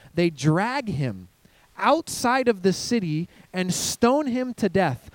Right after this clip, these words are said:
Friends, if that happened today, okay, there is no one that would be approving of that. Nobody would be like, "Yeah, totally. Super good that that happened." No, but look at what it says about Saul.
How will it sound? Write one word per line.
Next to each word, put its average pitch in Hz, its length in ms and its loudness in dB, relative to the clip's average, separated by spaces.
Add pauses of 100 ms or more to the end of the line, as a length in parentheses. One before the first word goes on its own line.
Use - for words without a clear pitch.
(140)
Friends, 220 360 0
if 202 160 2
that 254 200 0
happened 214 560 -2
today, 180 580 0 (960)
okay, 233 280 0 (180)
there 240 180 6
is 202 120 2
no 214 340 4
one 262 300 4
that 214 120 0
would 220 120 4
be 220 120 2
approving 208 600 2
of 151 100 -4
that. 113 240 -10 (280)
Nobody 254 320 4
would 196 100 0
be 170 60 0
like, 135 140 -6
"Yeah, 147 260 -6
totally. 123 480 2 (160)
Super - 520 -4
good 135 220 2
that 117 120 -6
that 120 120 -4
happened." 104 380 -12 (960)
No, 190 240 4 (300)
but 233 160 4
look 262 160 2
at 277 80 2
what 254 100 6
it 240 80 -2
says 226 200 2
about 190 260 0
Saul. 165 500 0